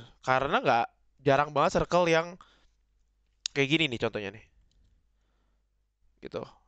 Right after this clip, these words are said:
Nah, ini biasanya overlap dari circle-circle yang lain ya. Dan kalau misalnya kita mau bahas yang overlapnya juga, itu banyak banget kan kemungkinan circle-nya. Jadi makanya gue buat sembilan circle aja. Oke,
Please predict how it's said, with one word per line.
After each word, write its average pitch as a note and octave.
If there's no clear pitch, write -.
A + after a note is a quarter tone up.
Nah, B2+
ini E3+
biasanya C#3+
overlap C3+
dari C3
circle-circle B2+
yang A#2+
lain C#3+
ya. B2+
Dan C3+
kalau B2+
misalnya C#3
kita C#3
mau C3
bahas B2+
yang B2+
overlapnya B2
juga, A#2
itu D#3
banyak B2
banget A#2+
kan A2+
kemungkinan A2
circle-nya. A2+
Jadi C3+
makanya C3
gue A#2+
buat B2+
sembilan A2+
circle G#2+
aja. G2
Oke, A#2+